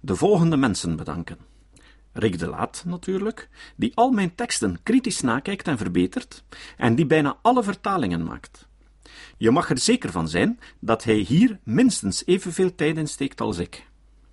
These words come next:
Emiel Dingemans, die ondertussen al honderden uren vrije tijd stak in het professionaliseren van de website, het geven van advies om de teksten aantrekkelijker te maken en het verhogen van de hitrate.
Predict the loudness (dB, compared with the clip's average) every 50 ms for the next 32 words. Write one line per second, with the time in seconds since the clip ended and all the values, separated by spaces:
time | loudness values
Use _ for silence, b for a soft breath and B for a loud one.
0 | _ _ B B B B B B B B 2 4 4 6 4 4 4 4 4 2
1 | 0 -2 -2 -4 -4 -2 0 2 4 4 2 2 0 -2 -4 -2 -2 -4 -4 0
2 | 2 2 2 2 4 4 4 4 2 0 0 0 -2 -2 0 0 2 2 4 4
3 | 2 0 -2 -6 -2 0 2 2 2 2 0 -2 -2 -4 -4 -4 -6 -10 -10 -10
4 | -10 -10 -12 -8 -2 0 0 0 0 -2 -4 -8 -10 _ -6 -6 -4 -4 -4 -4
5 | -2 -4 -4 -2 -2 -2 0 0 -2 -2 0 0 0 0 0 -2 0 -2 -4 -4
6 | -4 -6 -8 -8 -8 -10 -14 B B B B B B B B -2 -2 0 2 4
7 | 4 4 4 2 2 2 2 0 0 -2 0 0 0 0 0 0 2 2 0 0
8 | 0 -2 -2 -2 -4 -4 -4 -4 -6 -4 -2 -2 -2 0 -2 -2 -4 -4 -8 -6
9 | -6 -6 -6 -6 -6 -4 -4 -6 -6 -6 B B B B B B B B B B
10 | -2 0 2 2 2 0 -2 -6 -8 -4 -2 0 2 2 4 2 2 2 0 -2
11 | -2 -4 -4 -4 -2 0 0 2 0 0 0 -2 -6 -8 -8 -8 -12 -16